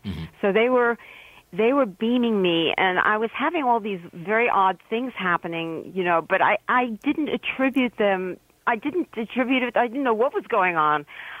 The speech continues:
Speaker 2: I, um, I didn't really, I had absolutely no idea there was a weapon that was being, that was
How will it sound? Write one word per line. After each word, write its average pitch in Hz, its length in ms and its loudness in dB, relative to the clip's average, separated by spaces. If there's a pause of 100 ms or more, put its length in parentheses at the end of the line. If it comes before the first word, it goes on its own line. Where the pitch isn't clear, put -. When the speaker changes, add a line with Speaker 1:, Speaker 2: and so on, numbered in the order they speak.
Speaker 2:
I, 226 380 4 (680)
um, 214 420 4
I 226 120 2
didn't 277 400 0
really, 262 560 0 (200)
I 233 120 4
had 247 340 2
absolutely 277 420 0
no 254 220 4
idea 247 360 0
there 247 100 -2
was 226 160 -2
a 220 60 0
weapon 202 680 -2
that 165 140 0
was 196 180 -2
being, 202 400 -2 (240)
that 208 160 0
was 202 140 -4